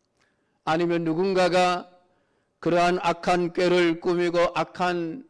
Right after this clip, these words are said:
일을 하고 있는데 나도 그들 무리들과 함께 섞여서 그들과 같은 일을 하고 있는 것은 아닙니까? 오늘 우리는 무엇이 옳고 무엇이 그런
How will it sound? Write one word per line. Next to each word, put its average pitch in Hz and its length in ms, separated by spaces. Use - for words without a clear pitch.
일을 165 360
하고 170 460
있는데 160 680
나도 156 380
그들 160 380
무리들과 190 580
함께 185 460
섞여서 170 840
그들과 160 480
같은 180 440
일을 180 460
하고 156 400
있는 151 320
것은 147 640
아닙니까? 127 560
오늘 160 260
우리는 156 320
무엇이 165 420
옳고 175 400
무엇이 170 420
그런 170 580